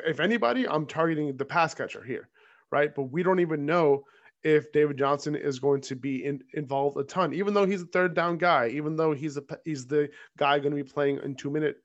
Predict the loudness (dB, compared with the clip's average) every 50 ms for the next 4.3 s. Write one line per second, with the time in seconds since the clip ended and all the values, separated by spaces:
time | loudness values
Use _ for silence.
0 | _ -8 -2 0 0 2 0 0 -4 -8 -12 _ _ -20 -20 -20 -20 -20 -20 _
1 | _ _ _ _ _ -12 -8 -6 -4 -2 -2 0 0 0 0 2 2 2 0 0
2 | -4 _ _ _ -6 -6 -6 -4 -6 -8 -8 -10 -12 -8 -6 -4 -4 -2 -4 -6
3 | -6 -4 -2 -2 -2 -4 -6 -12 -14 -12 -10 -6 -6 -4 -4 -6 -8 -12 -12 -10
4 | -8 -8 -8 -10 _